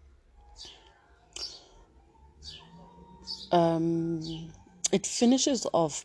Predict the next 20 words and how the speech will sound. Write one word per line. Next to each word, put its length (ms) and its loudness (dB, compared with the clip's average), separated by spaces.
beautifully 840 0
with 180 -2
a 80 4
lingering 840 4
orange 480 4
peel 560 0
flavor, 800 4
flavors, 680 2
and 180 8
a 40 6
bit 200 2
of 460 2
toasted 640 2
nuts 580 0
at 140 -4
the 180 0
end 380 -2
on 140 6
the 60 -4
finish. 600 -4